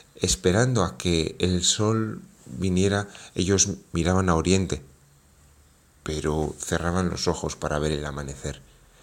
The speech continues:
Esperaban a Jesús, pero cuando les llegó el mensaje, se prefirieron mantenerse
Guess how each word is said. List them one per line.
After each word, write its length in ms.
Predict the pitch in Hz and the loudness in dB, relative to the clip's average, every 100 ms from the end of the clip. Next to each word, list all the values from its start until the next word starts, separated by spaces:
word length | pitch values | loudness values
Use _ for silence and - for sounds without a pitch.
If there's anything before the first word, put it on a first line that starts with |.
| - - - - - | -20 -14 -14 -14 -6
Esperaban 560 | - - 92 98 107 | -4 2 4 6 4
a 60 | 104 | 2
Jesús, 580 | - 90 - 101 - - - _ - - - _ _ _ - | 0 0 0 2 0 -2 -10 _ -20 -20 -20 _ _ _ -2
pero 160 | 90 | 2
cuando 220 | 90 92 | 4 4
les 140 | 85 87 | 4 4
llegó 160 | 92 | 4
el 60 | 117 | 4
mensaje, 560 | 113 101 104 - 98 - - - _ _ _ _ _ - - - _ _ _ _ _ _ - | 4 2 2 -2 -6 -6 -14 -20 _ _ _ _ _ -20 -20 -20 _ _ _ _ _ _ -12
se 200 | - 90 | -6 -4
prefirieron 640 | 92 90 90 87 92 98 | 0 0 2 4 4 4
mantenerse 880 | 98 95 80 80 85 82 - 92 87 | 2 2 0 0 0 0 0 0 -2